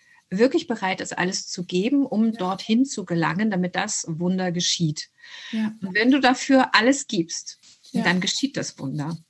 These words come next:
Speaker 1: Also so, als es geschieht diese Wunder. Und, ähm, und auch auf dem Weg dann dahin, ja, also so, also es war,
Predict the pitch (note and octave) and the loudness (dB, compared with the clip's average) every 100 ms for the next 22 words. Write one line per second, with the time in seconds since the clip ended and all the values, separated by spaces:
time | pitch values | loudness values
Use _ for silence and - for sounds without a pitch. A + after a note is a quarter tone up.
0 | _ F3+ E3+ E3+ E3 D3 C#3+ - D3+ D#3 | _ 0 2 0 -2 -4 -4 -2 -2 -4
1 | D3+ E3 - - - A#3+ - - F#3 F3+ | -8 -10 0 2 2 0 -4 -6 -4 -2
2 | E3 D#3+ E3 D3 D#3+ F3+ F3 - F#3 F3+ | 0 2 2 0 0 -2 0 0 0 0
3 | G3 F#3+ - A3+ C4+ - A3 G#3+ - F3 | -2 -4 4 4 4 2 2 0 -2 0
4 | E3 E3 C4 F#4+ - - F#3+ F3 E3 D#3+ | 0 4 4 4 2 -2 0 2 2 2
5 | D#3 G#3+ D#4 F3 A3+ E4 E3 D#3+ F#3+ F#3+ | 4 4 4 4 0 -2 0 0 2 0
6 | F#3+ F#3+ F3+ F3 F3+ F3+ E3+ F#3+ | 0 -2 -2 -2 0 0 0 0